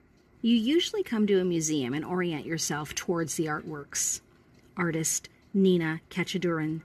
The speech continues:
has observed. And a lot of things in your literal and metaphorical peripheral vision are ruled out as things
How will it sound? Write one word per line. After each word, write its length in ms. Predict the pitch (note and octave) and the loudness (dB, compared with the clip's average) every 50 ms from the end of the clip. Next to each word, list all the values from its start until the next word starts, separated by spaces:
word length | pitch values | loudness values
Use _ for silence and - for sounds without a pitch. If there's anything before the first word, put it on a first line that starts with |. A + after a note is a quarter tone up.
| - | -10
has 180 | - F3+ D3 D#3+ | -8 -6 -4 -4
observed. 640 | D3+ C#3+ D3 D3 D3+ C#3+ C#3+ D3 F#3 - - - _ _ _ _ _ - - - - - A#3 - - | -4 -4 -4 -4 -4 -4 -4 -4 -6 -8 -12 -18 _ _ _ _ _ -20 -16 -12 -10 -10 -8 -4 0
And 80 | B3 | 2
a 60 | B3 | 4
lot 240 | B3+ C4 C4+ D4 D#4+ | 4 4 4 2 2
of 80 | F4 - | 0 -2
things 680 | - - A#3 G3+ F#3+ G3 G3 G3+ G#3 G#3 - - - - - - - - - - - - - - - _ _ _ _ _ - - _ _ - | -2 0 2 2 4 4 4 2 2 0 -4 -10 -12 -14 -18 -20 -20 -20 -20 -20 -20 -20 -20 -20 -20 _ _ _ _ _ -20 -20 _ _ 2
in 160 | - G3+ F#3+ F#3+ | 4 6 8 8
your 140 | F3+ F3+ | 8 6
literal 560 | F3 F3+ G#3 A#3 B3 A#3+ A#3+ A#3+ A#3 B3 A#3+ - _ _ - | 6 8 6 6 6 6 4 4 2 0 0 -4 _ _ -4
and 140 | F#3 F3 F3 | 0 2 2
metaphorical 680 | F3 F3+ F#3 F#3 - - G3 G3 F#3+ F#3+ - F#3+ F#3+ F#3 | 4 2 2 0 2 2 4 4 4 2 2 2 0 0
peripheral 600 | - - - F3 F#3+ A3 G#3 - - D#3 D3+ D3+ | 0 0 2 4 4 4 4 2 -4 -4 -4 -4
vision 460 | C#3+ D3+ D#3 D3 C3+ D#3+ F3+ A#3 C4+ - - - - - - - - - | -4 -4 -4 -4 -2 -2 -2 -2 -4 -4 -10 -20 -20 -20 -18 -16 -8 -2
are 160 | G#3 G#3 G#3+ | 2 2 4
ruled 360 | G#3 A#3+ C4+ D4 D#4+ D4 B3 | 4 2 2 2 0 2 2
out 180 | F3+ D#3 - - | 4 2 2 0
as 160 | F#3 - - | -2 -6 -6
things 540 | - - E3+ D#3+ E3 F3+ F#3+ F#3+ - - | -4 -2 -2 0 0 0 0 -2 -4 -10